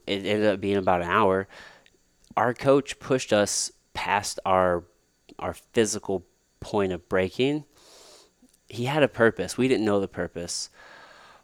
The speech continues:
But I can remember as we're wrestling, we're doing live goes from referee's position and just these different positions, and he put us in this group of three. It's,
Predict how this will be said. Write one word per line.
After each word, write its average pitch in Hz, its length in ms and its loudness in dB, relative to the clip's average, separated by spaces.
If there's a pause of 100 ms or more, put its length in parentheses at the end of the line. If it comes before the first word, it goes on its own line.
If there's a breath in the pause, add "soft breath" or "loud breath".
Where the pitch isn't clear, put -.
(120)
But 107 100 -4
I 110 80 0
can 107 160 -2
remember 123 680 2 (520)
as 95 220 -4
we're 92 80 -2
wrestling, 104 500 0
we're 95 140 0
doing 98 260 0
live 95 300 2
goes 98 560 2
from 87 500 -4
referee's 110 480 0
position 104 500 -2
and 87 120 -4
just 87 180 -12 (100)
these 92 160 -10
different 104 300 -4
positions, 101 600 0
and 87 80 -8
he 85 60 -8
put 107 220 -4
us 101 140 -4
in 101 60 -2
this 92 120 -4
group - 220 -6
of 92 80 -4
three. 104 300 0
It's, - 260 -6